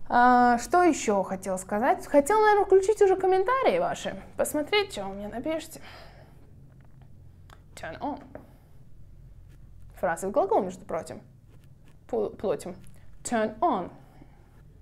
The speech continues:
А выключите turn off. Училка, она всегда найдет, что научить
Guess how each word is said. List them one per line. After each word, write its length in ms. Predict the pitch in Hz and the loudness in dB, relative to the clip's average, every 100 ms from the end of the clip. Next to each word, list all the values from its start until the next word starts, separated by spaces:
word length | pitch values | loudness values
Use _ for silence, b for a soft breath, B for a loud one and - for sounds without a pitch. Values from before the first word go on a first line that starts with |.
| - - - - - - - - | -20 -20 -20 -20 -20 -20 -20 -12
А 120 | 196 | -4
выключите 540 | 202 - 440 480 554 - | -2 2 2 2 -2 -4
turn 340 | 320 330 403 - - | -2 -2 -2 -8 -6
off. 240 | 170 - - - - - - - - - - - - - - - - - - - - - - - - - - b b b b b - | -6 -6 -16 -20 -20 -20 -20 -20 -20 -20 -20 -20 -20 -20 -20 -20 -20 -20 -20 -20 -20 -20 -20 -20 -20 -20 -20 b b b b b -16
Училка, 420 | 208 - 330 208 | -8 -6 -4 -4
она 120 | 196 | -6
всегда 320 | 185 220 220 | -6 -4 -2
найдет, 340 | 185 165 240 254 | -2 -2 -6 -6
что 140 | 208 | -6
научить 560 | 196 196 - 180 190 | -4 -6 -8 -12 -12